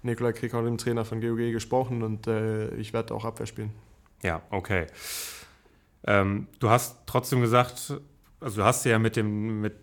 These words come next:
Speaker 2: dass du zur S G gekommen bist, das war für dich, das hast du damals, glaub ich, als ein Traum, also ein Traum, der in Erfüllung geht, so hast du's, äh, bezeichnet. Ähm, hat dieser Traum deine Erwartungen erfüllt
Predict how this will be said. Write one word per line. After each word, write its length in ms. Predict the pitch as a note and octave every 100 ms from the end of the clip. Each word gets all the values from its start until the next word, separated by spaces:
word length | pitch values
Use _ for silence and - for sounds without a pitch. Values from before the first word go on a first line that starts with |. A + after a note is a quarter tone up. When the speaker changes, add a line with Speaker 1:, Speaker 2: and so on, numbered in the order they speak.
| _ -
Speaker 2:
dass 180 | G#2
du 80 | -
zur 140 | - G#2+
S 120 | -
G 140 | C3+
gekommen 320 | A#2+ - B2+
bist, 200 | C#3 C#3
das 120 | A2+ A2+
war 160 | A2+
für 140 | A2 A2+
dich, 200 | A#2+ A#2
das 160 | A2
hast 180 | G#2+ -
du 40 | G#2
damals, 360 | G2+ G2+ G2
glaub 220 | - G2
ich, 180 | G2 -
als 260 | G2 F#2 -
ein 220 | F#2+ F2+
Traum, 400 | - G2+ G2+ F#2+
also 160 | F2 F2+
ein 60 |
Traum, 240 | - G#2+ G2+
der 80 |
in 80 | F#2
Erfüllung 340 | F2+ A2 G2+ E2+
geht, 240 | E2+ -
so 200 | - G2+
hast 200 | F2 -
du's, 240 | G#2 -
äh, 40 | A#2 A2
bezeichnet. 600 | - - F#2+ F#2 G#2 - - - - - E3 D3 C#3 - - - -
Ähm, 400 | F#2 F2 D#2+ E2+ -
hat 240 | - G#2 -
dieser 240 | A#2 A2
Traum 560 | - G#2+ G2 A2+ D3 D3+ - - - _
deine 220 | A2 G#2+ A2
Erwartungen 480 | F#2+ G#2 A2 A#2
erfüllt 580 | A2 G2+ A2+ A#2 E3+ -